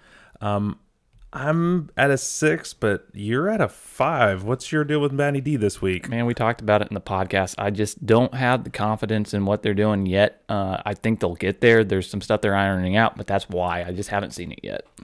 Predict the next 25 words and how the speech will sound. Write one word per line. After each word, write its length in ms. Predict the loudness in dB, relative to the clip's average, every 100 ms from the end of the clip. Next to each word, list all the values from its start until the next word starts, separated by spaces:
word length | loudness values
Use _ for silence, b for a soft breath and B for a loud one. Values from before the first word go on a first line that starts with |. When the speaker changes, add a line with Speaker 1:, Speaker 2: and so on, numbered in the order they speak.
| -16 -12
Speaker 1:
Okay. 100 | -12 _ _ -20 _ _ B B B B -10 0
Speaker 2:
Um, 360 | 4 4 6
moving 220 | 6 8
on 120 | 6 4
to 100 | 4
Eric 220 | 2 4
Almirola, 540 | 2 2 6 8 6 4
eight 200 | 0 4
thousand 340 | 6 6 4
sixteen. 580 | 0 -2 -2 0 2 2 B B B B B B
Um, 440 | 2 6 6 4 -2
he's, 320 | 0 2 2 0
he's 180 | 2 4
somebody 300 | 6 6 8
that's 180 | 8 6
in 100 | 4
a 60 | 4
similar 320 | 4 4 4
situation, 720 | 2 4 8 8 8 4 2 -2 -8
similar, 640 | -2 0 2 4 4 4
uh, 720 | 2 2 2 0 -2 -8 -10 -8
experience 600 | -6 0 2 4 2 0
throughout 320 | 4 6 6
this 200 | 2 -2
season, 460 | 0 2 2 0